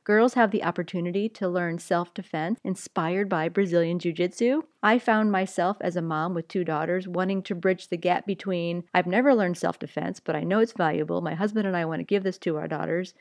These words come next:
and the crazy people like Donovan. People there are sometimes absolutely insane and love the sport, love jiu-jitsu.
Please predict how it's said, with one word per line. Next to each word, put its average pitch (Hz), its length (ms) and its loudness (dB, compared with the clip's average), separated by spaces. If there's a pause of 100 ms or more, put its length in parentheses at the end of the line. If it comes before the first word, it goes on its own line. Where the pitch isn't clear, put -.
and 175 380 0
the 160 440 -2
crazy 226 320 4
people 180 480 4
like 160 260 -2
Donovan. 165 540 0
People 240 320 2
there 196 260 4
are 170 120 0
sometimes 220 580 0 (160)
absolutely 214 640 0
insane 165 600 -2
and 170 220 -4
love 240 260 4
the 240 80 -4
sport, - 420 -4
love 233 300 0
jiu-jitsu. 165 600 -4